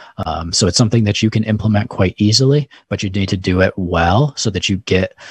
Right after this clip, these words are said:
um, what you expect back from them.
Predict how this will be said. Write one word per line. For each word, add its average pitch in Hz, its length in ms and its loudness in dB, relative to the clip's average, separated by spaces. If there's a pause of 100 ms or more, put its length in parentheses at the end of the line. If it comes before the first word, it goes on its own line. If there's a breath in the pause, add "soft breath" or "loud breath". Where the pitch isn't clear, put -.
(160 loud breath)
um, 113 560 -4
what 127 240 2
you 113 80 0
expect - 420 -4
back 101 240 -2
from 139 200 -4
them. 135 220 -6